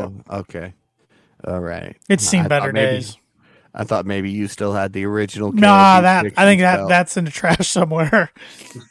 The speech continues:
Speaker 1: That thing was
Speaker 2: Twenty
Speaker 1: flimsy.
Speaker 2: bucks well spent.
Speaker 1: Yeah, yeah, yeah.
Speaker 2: <laughs>
Speaker 1: Yeah,
Speaker 2: It worked
Speaker 1: so.
Speaker 2: until the good one arrived.
Speaker 1: Anything else, boys, before we wrap up?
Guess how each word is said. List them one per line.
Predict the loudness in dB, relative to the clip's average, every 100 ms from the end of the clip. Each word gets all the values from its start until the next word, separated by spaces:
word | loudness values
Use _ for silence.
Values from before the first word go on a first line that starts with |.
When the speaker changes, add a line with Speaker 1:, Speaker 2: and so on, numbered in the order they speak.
| _ _ _ _ _ _ _ _
Speaker 1:
That | -6
thing | -4 -6
was | -6 -10
Speaker 2:
Twenty | -4 0 2
Speaker 1:
flimsy. | 2 0
Speaker 2:
bucks | -2
well | 0 0
spent. | -2 -2 -2 -2 -6 -8
Speaker 1:
Yeah, | 0 4 4 2 -8 _ _
yeah, | -4 -2
yeah. | -4 -6 -6 -8 -8 -10
Speaker 2:
<laughs> | -12 _ -20 _ _ _ -12
Speaker 1:
Yeah, | -8
Speaker 2:
It | -8
worked | -2 -2 -2
Speaker 1:
so. | -6
Speaker 2:
until | -6 -6
the | -4
good | -4 -4
one | -6 -6
arrived. | -6 -6 -8 -14 -20 _ _ _ _ _ _
Speaker 1:
Anything | 0 2 2 4
else, | 4 2
boys, | 2 4 2
before | -2 -6 -4
we |
wrap | -2 -4 -2
up? | -2 -2